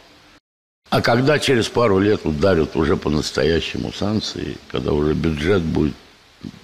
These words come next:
в диком дефиците, когда они никаких социальных выплат опять делать не смогут, пенсии не будут платиться, зарплаты будут задерживаться по полгода, как уже было, да, развалится страна и всё.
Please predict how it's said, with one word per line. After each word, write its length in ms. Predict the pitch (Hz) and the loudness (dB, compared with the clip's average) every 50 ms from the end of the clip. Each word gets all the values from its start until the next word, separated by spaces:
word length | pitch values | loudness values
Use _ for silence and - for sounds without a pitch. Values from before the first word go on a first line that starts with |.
| - - - | -20 -18 -14
в 180 | - 64 60 57 | -12 -12 -8 -4
диком 340 | 73 92 92 - - 76 73 | -4 -2 -2 0 0 -2 0
дефиците, 720 | 65 73 71 - 80 73 - - 98 107 95 - - - - - - - _ _ _ _ _ _ _ - - - _ - | -2 -2 -4 -4 -4 -6 -4 -4 -4 -4 -4 -6 -10 -12 -14 -18 -20 -20 _ _ _ _ _ _ _ -20 -20 -20 _ -6
когда 260 | - - 90 82 90 | -2 0 2 2 2
они 160 | 92 92 87 | 2 2 4
никаких 460 | 90 92 90 - 82 87 - 98 90 | 4 2 2 2 0 0 0 0 -2
социальных 540 | - - 87 - - 90 90 90 87 76 - | -2 -2 -4 -2 0 0 2 2 0 0 0
выплат 340 | 80 87 87 92 87 82 71 | 0 0 0 0 0 0 2
опять 320 | 76 73 - 85 85 80 | 0 0 2 0 0 0
делать 300 | 69 78 87 87 78 - | 0 0 2 2 0 0
не 100 | 76 78 | -2 -4
смогут, 480 | 71 - - 69 80 101 95 82 76 73 | -4 -2 -2 -2 0 0 0 -2 -2 -4
пенсии 440 | - - - 85 90 85 - - 87 | -4 -4 -2 0 0 0 0 0 0
не 160 | 85 82 85 | 0 2 0
будут 240 | 82 82 90 82 - | 0 0 -2 -4 -6
платиться, 680 | - - 85 82 85 - - 92 87 - - - - - - - - _ _ _ _ _ - | -8 -4 -4 -4 -4 -4 -6 -8 -8 -8 -10 -12 -12 -14 -16 -18 -20 _ _ _ _ _ -8
зарплаты 720 | - 73 71 92 98 95 78 87 92 98 101 95 - 95 | -4 -2 0 0 0 0 0 2 2 2 2 2 2 2
будут 200 | 90 90 95 82 | 2 2 2 2
задерживаться 800 | 82 87 92 92 82 85 95 92 87 87 92 92 82 - - 90 | 2 2 2 2 4 2 2 2 2 2 0 0 -2 -4 -8 -10
по 220 | - - 98 90 | -6 -6 -6 -6
полгода, 720 | 80 - 92 95 95 90 85 78 85 98 101 90 78 82 | -4 -2 -2 0 0 0 0 -2 0 0 0 0 -2 -4
как 180 | 82 82 85 - | -4 -4 -4 -2
уже 220 | 90 90 87 95 | 0 2 2 2
было, 420 | 87 80 107 147 147 110 73 73 71 76 76 | 2 2 2 2 2 0 -2 -2 -4 -6 -6
да, 140 | 76 76 73 - - - _ _ - | -8 -8 -8 -10 -14 -20 _ _ -6
развалится 680 | - 104 - - - 190 - - - - - - - - | -2 0 0 0 0 -4 -6 -6 -6 -8 -8 -6 -6 -6
страна 440 | - - - - - - 69 69 67 | -6 -6 -8 -8 -8 -8 -8 -8 -8
и 60 | - | -8
всё. 220 | - - - - | -8 -8 -8 -8